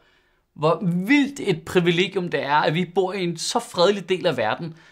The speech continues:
at vi har mulighed for i god ro og orden at tage stilling til forskellige ting. Vi er så heldige at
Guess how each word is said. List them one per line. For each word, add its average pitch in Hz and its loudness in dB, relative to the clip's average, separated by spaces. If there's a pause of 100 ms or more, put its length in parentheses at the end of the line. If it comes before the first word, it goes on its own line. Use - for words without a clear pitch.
(260)
at 151 0
vi 208 0
har 190 -2
mulighed 190 2
for 117 -8
i 156 -8 (120)
god 262 -2
ro 202 -2
og 180 2
orden 202 -2
at 175 0
tage 170 -6
stilling 170 -2 (240)
til 165 -6
forskellige 139 -6
ting. - -14 (720)
Vi 208 0
er 220 2
så - -4 (120)
heldige 262 -4 (320)
at 254 -2